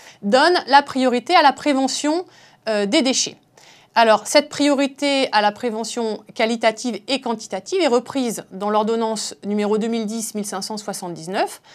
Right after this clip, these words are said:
ainsi que par les lois Grenelle et par le plan national pour la prévention des déchets,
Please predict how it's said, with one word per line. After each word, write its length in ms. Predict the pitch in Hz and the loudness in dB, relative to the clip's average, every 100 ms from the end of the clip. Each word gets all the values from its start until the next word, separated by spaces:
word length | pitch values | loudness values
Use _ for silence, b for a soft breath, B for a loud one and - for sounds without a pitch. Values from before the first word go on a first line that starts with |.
| B B 220 | B B -6
ainsi 420 | 220 - 359 359 | -2 2 2 2
que 220 | 285 294 | 0 0
par 200 | 302 240 | 2 2
les 120 | 220 | 2
lois 140 | 233 214 | 0 -2
Grenelle 520 | 202 196 214 320 - - | -2 -2 0 0 -2 -4
et 160 | 254 277 | -4 -2
par 240 | - 240 | 0 2
le 120 | 214 | 0
plan 180 | 214 285 | 0 0
national 540 | 254 220 226 226 302 302 | 0 -2 -4 -2 -2 -2
pour 140 | 254 | -2
la 100 | 208 | -2
prévention 600 | 208 247 226 226 277 277 - | -2 -4 -4 -4 -6 -6 -8
des 100 | 196 | -8
déchets, 460 | 180 170 - 392 | -6 -6 -6 -8